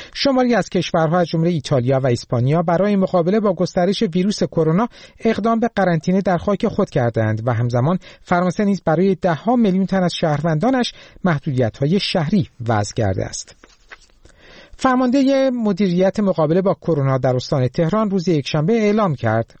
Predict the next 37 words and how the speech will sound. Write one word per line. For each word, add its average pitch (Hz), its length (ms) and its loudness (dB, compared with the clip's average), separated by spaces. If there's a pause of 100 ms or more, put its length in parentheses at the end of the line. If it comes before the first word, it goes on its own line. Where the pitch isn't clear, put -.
آمار 151 340 2
مبتلایان 151 600 0
به 147 80 2
این 151 160 2
ویروس 113 420 -2
در 139 180 0
استان 208 360 0 (340)
و 170 100 2
به 214 260 0
ویژه 123 300 -2 (260)
شهر 113 280 -2
تهران 143 400 0
رو 165 100 -2
به 160 140 0
افزایش 123 440 -2
است. - 280 -16 (320)
به 240 120 2
گفتهٔ 214 720 0
علیرضا 143 500 0
زالی، 127 480 2
تعداد 185 380 0
مبتلایان 160 720 0
شامل 170 400 0
موارد 151 460 2
مشکوک 160 440 0 (100)
و 143 120 0
قطعی 151 320 -2
در 139 180 0
شهر 160 280 0
تهران 220 380 0 (300)
به 214 100 2
طور 277 260 0
تصاعدی 151 520 0
در 127 160 0
حال 110 200 -2
افزایش 147 500 0
است. - 260 -16